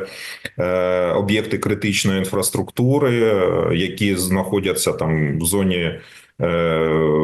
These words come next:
близько до лінії бойового зіткнення або, е, що постраждали після атак, е, дронів або ракет.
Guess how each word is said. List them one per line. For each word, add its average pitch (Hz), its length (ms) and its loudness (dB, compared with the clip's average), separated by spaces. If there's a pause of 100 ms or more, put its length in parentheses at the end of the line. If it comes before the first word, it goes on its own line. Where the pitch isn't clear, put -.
(140)
близько 107 760 0
до 101 240 2
лінії 101 380 2
бойового 90 560 2
зіткнення 107 520 -2 (120)
або, 113 720 2 (840)
е, 85 40 0
що 90 920 2
постраждали 101 960 0
після 92 920 0
атак, 95 600 -2
е, 80 280 2
дронів 95 540 0
або 87 280 0
ракет. 82 360 -4